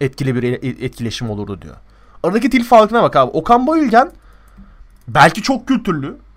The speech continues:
olduğunu inanmıyorum. Belki çok kültürlü. Ama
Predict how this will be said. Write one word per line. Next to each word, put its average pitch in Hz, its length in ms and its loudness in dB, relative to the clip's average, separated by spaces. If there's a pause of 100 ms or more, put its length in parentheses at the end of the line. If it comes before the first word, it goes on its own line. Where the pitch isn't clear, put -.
(120)
olduğunu 156 320 0
inanmıyorum. 143 500 0 (220)
Belki 156 220 4
çok 240 240 -6
kültürlü. 165 500 -4 (1400)
Ama 254 340 6